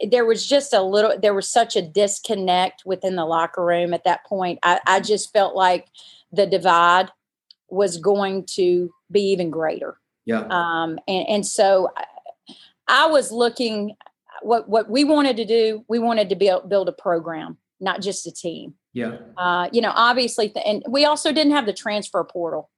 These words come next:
Speaker 1: at that time, right? It, it, it, you know, six years ago, <laughs> it was a different world. You
Speaker 2: Yeah.
Speaker 1: know, we're only talking about six years ago, but it was a different world in college basketball at the time.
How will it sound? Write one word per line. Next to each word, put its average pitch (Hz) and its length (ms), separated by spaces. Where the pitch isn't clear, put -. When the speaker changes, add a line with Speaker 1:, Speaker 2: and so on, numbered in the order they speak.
Speaker 1:
at 175 140
that 170 120
time, 170 320
right? 196 240
It, 233 140
it, 254 200
it, 233 180
you 247 100
know, 220 80
six 294 300
years 311 260
ago, 240 320
<laughs> 285 220
it 330 40
was 311 160
a 294 80
different 302 380
world. 220 460
You 339 120
Speaker 2:
Yeah. 262 80
Speaker 1:
know, 262 140
we're 254 200
only 285 220
talking 285 340
about 233 300
six - 260
years 208 200
ago, 196 220
but 214 140
it 202 80
was 202 140
a 202 40
different 226 400
world 208 300
in 185 80
college 185 340
basketball 175 680
at 196 120
the 196 100
time. 165 420